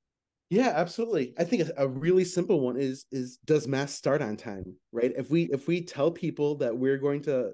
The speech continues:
to celebrate at this time and we're expecting people to show up, we should honor that and start on time and not, um, I mean, of course, things come up, you know, people are busy. And as a musician, there are lots of times where I, I'm, I'm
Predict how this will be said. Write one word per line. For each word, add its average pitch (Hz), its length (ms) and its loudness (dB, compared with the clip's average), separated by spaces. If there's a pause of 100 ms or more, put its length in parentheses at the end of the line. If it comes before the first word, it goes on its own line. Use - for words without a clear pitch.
to 127 100 -12
celebrate 127 520 2
at 120 120 -2
this 123 160 -2
time 135 400 -6
and 117 200 -6
we're 131 180 0
expecting 127 480 -2
people 135 240 -6
to 135 80 -4
show 127 240 0
up, 143 160 0 (420)
we 107 80 -4
should 147 300 -2 (160)
honor 226 300 2
that 131 340 2
and 156 280 0 (100)
start 160 360 2
on 175 140 4
time 214 320 -2
and 156 160 0
not, 151 220 0 (360)
um, 127 360 0 (120)
I 175 60 4
mean, 175 100 6
of 156 80 0
course, 175 280 4
things 170 260 4
come 143 180 -2
up, 127 300 -4
you 151 160 -4
know, 123 300 2 (360)
people 165 260 0
are 139 80 6
busy. 131 380 2 (760)
And 170 140 6
as 160 160 4
a 160 40 4
musician, 170 520 2
there 156 140 2
are 135 60 2
lots 123 260 -4
of 165 120 -4
times 156 320 -2
where 147 300 0
I, 127 180 2
I'm, 123 280 0
I'm 123 300 -2